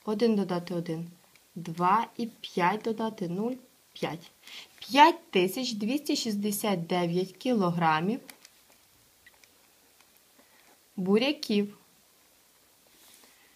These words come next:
Друга дія. Скільки зібрали картоплі? Те, що ми отримали буряків,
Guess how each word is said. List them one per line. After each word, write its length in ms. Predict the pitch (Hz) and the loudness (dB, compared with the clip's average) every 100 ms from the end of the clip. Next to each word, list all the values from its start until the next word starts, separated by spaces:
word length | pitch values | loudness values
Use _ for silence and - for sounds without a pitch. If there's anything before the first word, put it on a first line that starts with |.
| _ - | _ -14
Друга 400 | 226 240 233 226 | -4 0 2 0
дія. 420 | 208 220 220 226 226 - _ _ - _ _ _ _ - | 0 -2 -4 -6 -12 -20 _ _ -20 _ _ _ _ -12
Скільки 500 | - - 269 294 370 | -10 0 2 4 2
зібрали 440 | 262 196 214 226 | 2 4 4 4
картоплі? 580 | 240 254 - 170 - - - _ - - - _ _ _ - | 0 -4 -4 -8 -10 -20 -20 _ -20 -20 -20 _ _ _ 0
Те, 180 | 311 | 2
що 200 | 320 - | 2 2
ми 120 | 247 247 | 0 2
отримали 500 | 240 233 226 226 202 | 2 0 2 2 0
буряків, 640 | 175 180 175 - 190 196 | 0 -2 -4 -4 -8 -8